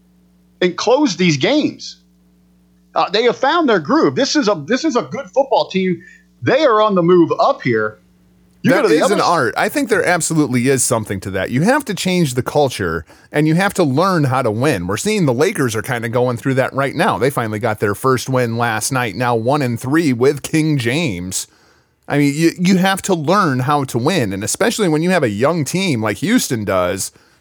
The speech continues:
Speaker 2: it's not always the easiest thing to learn.
Speaker 1: Well, so, you know, on the flip side of that, you look at, you look at the Finns. They opened up three and oh.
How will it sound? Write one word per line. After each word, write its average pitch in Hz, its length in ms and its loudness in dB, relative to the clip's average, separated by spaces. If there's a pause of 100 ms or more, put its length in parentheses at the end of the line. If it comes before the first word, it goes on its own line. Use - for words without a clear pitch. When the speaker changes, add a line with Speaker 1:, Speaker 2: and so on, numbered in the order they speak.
(600)
Speaker 2:
it's 127 180 -2
not 160 220 0
always 156 240 2
the 135 80 -6
easiest 131 440 0
thing 127 180 -2
to 98 60 -4
learn. - 360 -4 (640)
Speaker 1:
Well, 196 220 2
so, 208 140 -2
you 196 100 -4
know, 170 100 4
on 170 60 2
the 156 80 0
flip 220 240 -4
side 127 240 2
of 117 60 0
that, 117 220 2 (180)
you 262 120 4
look - 200 0
at, 147 200 0 (720)
you 151 160 2
look 165 160 2
at 160 100 0
the 156 60 0
Finns. 131 580 -2
They 247 200 2
opened 190 360 2
up - 220 0
three 131 300 0
and 107 100 -4
oh. - 220 -8